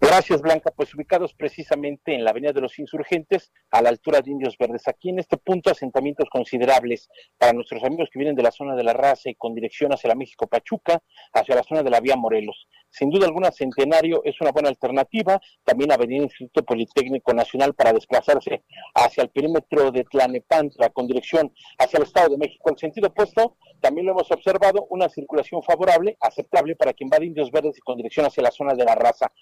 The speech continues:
Si requieren alternativas, sin duda alguna, la calzada de los Misterios es una buena opción. Esto con dirección hacia el eje tres norte,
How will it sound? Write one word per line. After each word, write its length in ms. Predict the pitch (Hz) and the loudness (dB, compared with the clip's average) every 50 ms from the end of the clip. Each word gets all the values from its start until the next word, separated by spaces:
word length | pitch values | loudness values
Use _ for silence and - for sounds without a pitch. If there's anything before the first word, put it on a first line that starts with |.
| _ - _ _ | _ -20 _ _
Si 140 | - - | -2 0
requieren 340 | 151 147 - - 202 196 180 | 0 0 2 2 2 4 4
alternativas, 760 | 175 165 - 190 175 190 185 - 226 214 180 214 208 - _ _ _ _ _ | 2 2 2 0 2 2 0 0 -2 2 2 2 2 2 _ _ _ _ _
sin 240 | _ - 151 143 139 | _ -10 -10 -6 -2
duda 140 | 180 185 170 | 0 2 2
alguna, 340 | 156 151 175 175 180 - - - | 0 0 -4 -4 -4 -6 -2 0
la 180 | 139 131 123 | 2 2 2
calzada 440 | - _ 135 131 127 - - 185 170 | 2 _ 0 0 0 2 2 2 2
de 100 | 147 143 | 2 -2
los 160 | 139 120 - | -6 -6 -8
Misterios 380 | - 143 - - 170 156 143 - | -14 -14 -6 -4 -2 -2 -2 -4
es 180 | 160 147 - - | -4 -8 -6 -2
una 180 | 156 147 - | 0 0 2
buena 220 | 156 - 220 208 170 | 2 2 2 2 2
opción. 320 | - - - 160 156 180 - _ _ - - _ | 0 0 0 0 0 0 -4 _ _ -20 -6 _
Esto 240 | - - - - - | -4 -2 0 -2 -2
con 160 | - - 127 | -2 -2 -2
dirección 300 | - 131 - - 180 170 | -2 -4 -2 -4 -4 -4
hacia 140 | - - - | -2 -2 -2
el 60 | 180 | -2
eje 140 | - - 180 | -2 -4 -4
tres 180 | - 190 180 - | -2 -2 -2 0
norte, 320 | 196 190 156 - 190 180 | 0 -2 0 0 -4 -4